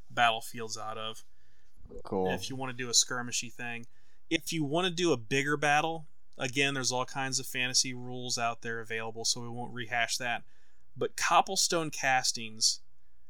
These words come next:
Speaker 1: has a great line of fifteen millimeter barbarians. And they are almost exact copies of the twenty-eight millimeter stuff that Mark Copplestone did for Grenadier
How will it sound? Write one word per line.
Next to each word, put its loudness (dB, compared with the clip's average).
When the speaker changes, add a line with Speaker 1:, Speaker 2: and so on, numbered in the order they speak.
Speaker 1:
has 4
a -2
great 0
line 0
of -8
fifteen -2
millimeter -4
barbarians. -2
And 0
they 4
are 4
almost 2
exact 2
copies 2
of -8
the -12
twenty-eight -2
millimeter -6
stuff 0
that -10
Mark 2
Copplestone 2
did -4
for -8
Grenadier 0